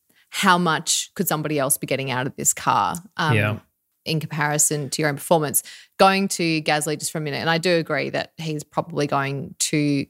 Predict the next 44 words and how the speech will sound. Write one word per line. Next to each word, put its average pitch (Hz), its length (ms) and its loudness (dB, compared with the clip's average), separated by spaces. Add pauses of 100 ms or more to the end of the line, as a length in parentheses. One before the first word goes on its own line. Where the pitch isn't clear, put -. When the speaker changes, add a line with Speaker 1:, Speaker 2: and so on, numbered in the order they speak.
(120)
Speaker 1:
come 156 180 0
out 143 160 -2
on 151 160 -2
top, - 480 0
um, 156 360 -2
when 160 120 -2
it 151 80 -6
comes 156 320 0
to 151 340 2
those 147 300 2
two. 147 360 -2 (520)
This 185 260 4
weekend, 175 400 0
they 156 140 2
said 165 240 -2
that 156 80 -10
they 151 220 0
absolutely - 560 -2
prioritised 151 920 -2
race 147 220 0
pace 156 340 -4
over 160 180 0
their 147 120 -2
qualifying 151 540 -2
setup, 175 340 0
so 160 120 -4
he 156 140 -4
knew 180 400 2
he 185 100 0
probably 160 260 -4
wasn't 156 220 -4
gonna 147 100 -6
qualify 147 600 -2 (340)
that 156 320 2 (240)
well, 160 500 0 (320)
um, 147 480 -2
but 151 160 0
they 143 120 2
had 151 140 -2
a 151 40 0
much 151 280 -2
better 147 180 0
chance 151 600 0 (120)
of 147 300 -2